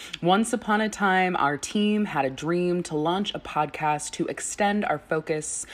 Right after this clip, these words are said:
on Midwest queer and trans communities and figured what better time to do that than during a global pandemic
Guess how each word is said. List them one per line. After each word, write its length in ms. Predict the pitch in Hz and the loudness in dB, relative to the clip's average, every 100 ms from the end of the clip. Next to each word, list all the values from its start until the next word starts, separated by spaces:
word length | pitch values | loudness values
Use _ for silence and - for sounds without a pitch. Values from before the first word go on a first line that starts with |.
| - - | -12 -2
on 140 | 143 | 0
Midwest 400 | 156 160 156 147 | 2 2 0 -2
queer 240 | - 160 156 | -4 -2 0
and 140 | 143 | -2
trans 340 | - 139 135 | -4 -4 -6
communities 640 | - - 156 156 151 151 147 | -6 -6 -4 -2 -2 -2 -4
and 180 | 170 156 | -6 -6
figured 500 | - 185 196 190 190 | -4 -2 2 0 0
what 420 | 123 131 196 165 | -2 0 0 0
better 240 | 175 180 | 0 2
time 500 | 190 196 190 160 160 165 | 0 0 2 2 -2 -4
to 100 | 135 | -2
do 240 | 220 330 | 2 2
that 340 | 139 135 135 - - - - | 2 -2 -4 -4 -12 -8 0
than 140 | 175 | 4
during 260 | 165 170 160 | 6 6 4
a 80 | |
global 460 | 143 143 156 170 175 | 0 2 2 2 0
pandemic 720 | - 151 139 143 185 185 180 | -4 -4 -2 2 2 4 -2